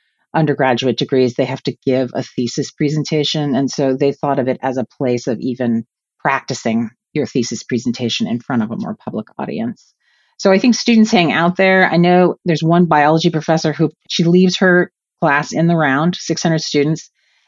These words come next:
and she says, "I'm headed up to the stair. If anybody has any questions, follow me." And it's, it's a less formal way to talk about some of the content in the class. So it's a,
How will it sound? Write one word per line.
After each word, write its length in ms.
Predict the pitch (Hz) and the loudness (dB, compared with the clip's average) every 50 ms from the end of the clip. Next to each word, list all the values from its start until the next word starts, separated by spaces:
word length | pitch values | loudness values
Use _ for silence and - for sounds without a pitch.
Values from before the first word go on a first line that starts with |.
| _ | _
and 100 | - 165 | -2 -2
she 140 | - - 180 | 2 2 0
says, 260 | 170 - 180 165 151 | 2 4 2 2 2
"I'm 220 | 135 - 160 165 160 | 2 0 0 0 0
headed 400 | 143 - 180 180 175 180 180 - | 0 0 0 2 4 4 2 2
up 260 | - 156 165 170 - - | 2 0 -2 -2 -4 -4
to 100 | - 165 | -2 -2
the 100 | 156 156 | -2 -2
stair. 580 | - - 170 160 151 139 131 131 143 170 180 - _ _ _ _ | -4 -2 0 0 2 2 4 2 2 0 -2 -6 _ _ _ _
If 140 | - 160 - | -10 -6 -2
anybody 380 | 139 160 160 156 156 151 151 143 | 0 0 0 2 2 2 0 0
has 180 | 143 143 - | -2 -2 -2
any 140 | 151 143 135 | -2 -2 -2
questions, 480 | - - 147 135 - - 131 117 - - | -2 -4 -4 -4 -2 -4 -4 -4 -4 -4
follow 260 | - 131 127 120 127 | -2 0 0 2 2
me." 340 | 131 147 175 165 131 127 135 - _ _ _ _ _ _ _ _ _ _ | 2 2 2 2 2 0 0 -4 _ _ _ _ _ _ _ _ _ _
And 140 | 175 180 165 | 2 2 2
it's, 160 | 165 170 - - - _ | 2 0 -4 -8 -4 _
it's 140 | - 165 - | -2 0 2
a 60 | 180 | 2
less 360 | 165 175 190 185 196 214 - | 4 4 4 4 2 0 -2
formal 420 | - - - 160 156 151 143 139 135 | -4 -2 0 2 4 4 2 2 2
way 220 | 147 139 131 127 117 | 2 2 2 2 0
to 100 | - 147 | -2 -4
talk 320 | - - - 147 131 - | -4 -4 -6 -4 -4 -2
about 240 | 131 135 123 - - | 0 0 0 0 0
some 100 | - 131 | 0 0
of 60 | 120 | 0
the 80 | 113 - | 0 -2
content 560 | - - - 131 120 110 - - 117 92 - | -4 -6 -2 -2 0 0 0 -2 -4 -4 -2
in 80 | - 110 | -4 -4
the 100 | - 110 | -4 -4
class. 640 | - - - - - - - - - - - _ _ _ _ _ _ | -8 -10 -8 -6 -6 -6 -6 -8 -10 -12 -18 _ _ _ _ _ _
So 160 | _ - 196 | _ 2 4
it's 160 | 190 190 180 - | 4 4 4 4
a, 240 | 196 185 170 160 | 4 4 4 2